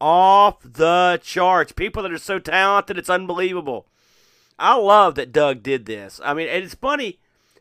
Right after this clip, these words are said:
Doug really is a, a, a, a renaissance man because he's super technical. He's super, uh, he goes through thoroughly examining all this stuff and it's all this minutia.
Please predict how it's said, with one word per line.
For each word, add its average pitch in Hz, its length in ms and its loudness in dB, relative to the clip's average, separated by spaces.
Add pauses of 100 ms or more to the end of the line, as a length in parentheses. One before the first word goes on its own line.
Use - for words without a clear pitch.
(120)
Doug 254 360 0
really 196 420 0
is 190 160 -4
a, 165 60 0
a, - 20 -2
a, 131 680 -2
a - 20 -8
renaissance 147 680 -2
man 127 380 -4
because 151 220 -8
he's 180 280 -10
super 262 420 -6
technical. 165 760 -2 (760)
He's 190 200 -6
super, 214 640 0
uh, 139 440 0 (160)
he 117 300 -16
goes 220 240 2
through 233 200 -6
thoroughly 196 760 2
examining 160 600 0
all 165 140 2
this 165 80 -2
stuff 180 200 -4
and 147 140 -4
it's 131 120 -10
all 170 160 0
this 170 120 -10
minutia. 160 680 -2